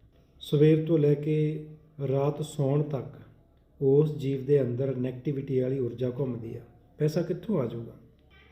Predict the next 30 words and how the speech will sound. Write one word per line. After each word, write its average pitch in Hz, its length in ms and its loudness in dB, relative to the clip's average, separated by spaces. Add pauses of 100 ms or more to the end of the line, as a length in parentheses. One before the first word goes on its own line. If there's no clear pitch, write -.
(120)
ਜੇ 135 180 6
ਆਪਾਂ 190 200 2
ਮਾਈਂਡ 143 340 2
ਨੂੰ 143 400 -2
ਆਪਣੇ 151 580 -2 (720)
ਬ੍ਰਹਿਮੰਡ 147 420 4
ਦੇ 175 140 2
ਨਾਲ, 135 260 -2
ਕੁਦਰਤ 170 440 -4
ਦੇ 185 160 2
ਨਾਲ 156 220 2
ਜੋੜ 113 280 0
ਦਈਏ, 110 420 -4 (640)
ਤਾਂ 202 120 0
ਜੋ 175 580 4
ਆਉਣ 160 320 4
ਵਾਲਾ 214 220 2
ਧਨ 127 440 -4
ਆ, 147 200 -6
ਉਹ 202 100 -4
ਆਪਣੇ 175 340 -2
ਆਪ 147 220 -4
ਆਵੇਗਾ, 117 400 -8 (240)
ਕਿਉਂਕਿ 165 240 0
ਸਾਡਾ 151 280 2
ਉੱਧਰ 175 280 2
ਵਿਚਾਰ 175 380 4
ਹੀ 196 80 6
ਨਹੀਂ 202 120 2
ਜਾਂਦਾ। 196 320 -4